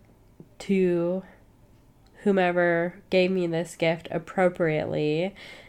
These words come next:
Am I pleasing them with, you know, my reaction to opening this gift? And in addition, there's, like, a pressure of, like, "Oh my goodness, I received this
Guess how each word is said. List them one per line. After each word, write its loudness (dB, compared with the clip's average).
Am 0
I 0
pleasing -2
them -2
with, -4
you -4
know, -4
my 0
reaction 0
to -6
opening -2
this -6
gift? -2
And 0
in 0
addition, -2
there's, -6
like, -6
a -2
pressure -4
of, -6
like, -4
"Oh -4
my -2
goodness, -6
I -4
received -6
this -4